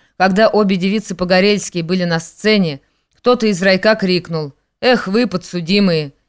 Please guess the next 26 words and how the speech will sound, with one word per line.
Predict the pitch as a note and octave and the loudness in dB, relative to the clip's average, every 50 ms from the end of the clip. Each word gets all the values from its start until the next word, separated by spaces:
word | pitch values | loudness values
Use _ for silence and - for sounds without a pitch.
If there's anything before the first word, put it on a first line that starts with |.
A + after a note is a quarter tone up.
| _ _ | _ _
И | - D#3+ | -16 -14
кличка | E3 - G3+ A#3+ B3 A#3+ - - G3+ | -8 -2 -2 0 0 0 -2 0 0
эта | G3 F3+ F#3+ | 0 2 0
так | F#3+ - G3+ G3 F#3+ G3+ | 0 2 0 0 2 2
и | |
осталась | G3 F#3+ F#3+ - G#3 G3 F3+ E3+ D#3+ D3 | 0 0 0 0 0 2 2 0 0 0
за | F3 F3+ | -2 -2
сёстрами, | F3 - G#3 G#3+ G#3+ G#3 - F3 F3+ F3 F3 E3 D3 - _ _ _ _ | 0 0 0 0 0 -2 -4 -4 -2 -2 -2 -4 -6 -8 _ _ _ _
сразу | - - - G#3 G#3+ G#3+ G3 F3+ | -10 -2 0 2 4 4 2 2
решив | G#3 G3+ G#3 - - - A3+ G3 - - _ | 0 0 0 0 0 0 -2 -2 -4 -8 _
их | - F3 D#3+ | -8 -6 -6
сценическую | - - - - E3+ E3+ F3 F3 E3+ E3+ - - - F3+ F3 | -8 -10 -12 -8 -6 -4 -2 -2 -2 -4 -6 -6 -6 -8 -8
судьбу. | E3 - - F#3+ E3+ F3 D#3 D#3+ D#3+ D3 C3 C#3 _ _ _ _ _ _ _ _ _ _ _ _ | -8 -6 -6 -6 -6 -6 -8 -8 -8 -10 -10 -12 _ _ _ _ _ _ _ _ _ _ _ _
Потянулась | - E3+ E3+ - G#3+ A3 A3+ A3 G3+ G3 - | -14 -8 -2 0 2 4 4 2 0 -2 -4
вялая, | F#3 F3+ G#3+ A3+ A3 G3+ F3+ E3 | -2 2 4 4 4 4 4 2
глухая, | D3+ C#3+ D#3 D3+ - - F#3+ G3 G3 F3+ D#3+ D3 C3+ - _ _ _ _ _ | 0 -2 -8 -12 -6 -2 2 2 4 4 2 0 -2 -6 _ _ _ _ _
лишённая | - F3+ G3+ - - B3+ B3+ A#3+ A#3 A3 G#3+ | -6 -4 -2 0 2 2 4 4 4 2 2
всякого | G#3+ - - A#3+ A#3+ A#3 G3+ F#3+ F#3 | 0 0 0 0 0 0 0 -2 -2
умственного | - - G3+ A3+ A#3 A#3 A#3+ - G#3 G#3 G#3 G3+ F#3+ F#3 | -2 0 2 2 2 2 0 -2 0 0 2 2 2 0
интереса | F3 E3 - F3 E3+ F3 F3 E3+ - F3 | 0 -2 -4 -2 -2 -2 -2 -2 -4 -6
жизнь. | E3 D#3 E3+ F3 E3+ D#3 C#3 D3 C#3+ C#3 C#3 _ _ _ _ _ _ _ _ _ | -6 -4 -2 -2 -2 -2 -4 -8 -12 -14 -18 _ _ _ _ _ _ _ _ _
Публика | - F#3+ F#3 F#3+ G3 G3 G3 | -6 -4 -2 -2 -2 0 0
была | F#3+ F#3+ G3 G3 F#3 | 0 2 2 2 2
холодна, | F#3 - F3 E3+ E3 D#3+ D3 E3+ F#3 G3+ G#3 | 2 0 0 0 0 0 0 0 2 2 2
антрепренёр | G3+ G3 F#3 F#3+ F3+ F#3 F#3 F#3+ F#3+ F#3+ F3 E3+ | 2 0 -2 -4 -4 -2 -2 0 0 2 0 0
дулся, | D#3+ D#3 D#3 G#3 G#3 G3 - - - F#3 F3+ F3 | -2 -4 -4 -4 -4 -4 -6 -4 -2 0 0 -2